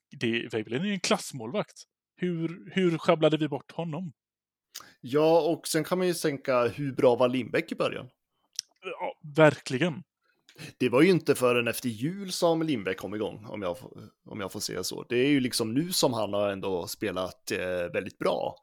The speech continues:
Speaker 2: Eh, absolut inte på toppnivå, men han har ändå varit en bra målvakt.
Speaker 1: Ja, han har börjat ta fler av de skott han bör ta. Så kan jag tycka om Lindbäck, eh, idag. Han har skinit till några matcher, det ska han absolut ha. Och efter jul, som du säger,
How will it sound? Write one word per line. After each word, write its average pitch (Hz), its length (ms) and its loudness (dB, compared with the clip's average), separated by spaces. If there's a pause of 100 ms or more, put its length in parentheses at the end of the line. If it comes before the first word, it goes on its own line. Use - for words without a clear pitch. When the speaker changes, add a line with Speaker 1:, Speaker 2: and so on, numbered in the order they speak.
(260)
Speaker 2:
Eh, - 80 -4
absolut 120 440 -4
inte 113 280 -2
på 95 260 -4
toppnivå, 120 640 -2
men 98 120 -6
han 95 140 -6
har 98 80 -4
ändå 92 160 -8
varit - 320 -8 (280)
en 92 260 -12
bra 101 220 0
målvakt. 107 540 -4 (760)
Speaker 1:
Ja, 139 140 2
han 165 220 4
har 165 80 2
börjat 165 420 2
ta 170 260 0
fler 135 360 4
av 127 100 2
de 120 200 -6
skott - 280 -8
han 120 160 -4
bör 117 240 2
ta. 139 400 -6 (600)
Så 170 100 -4
kan 143 140 4
jag 117 260 2
tycka 120 280 -2
om 113 120 -6
Lindbäck, 107 640 -10 (100)
eh, 120 260 -2
idag. 120 260 -2 (580)
Han 147 120 2
har 175 80 6
skinit 185 260 6
till 185 180 2
några 160 220 2
matcher, 135 280 2
det 139 120 8
ska 156 120 0
han 143 80 2
absolut 127 340 -2
ha. 120 300 2
Och 156 260 -4
efter 143 260 0
jul, 123 240 -2
som 143 120 -8
du 123 80 -8
säger, 107 300 -2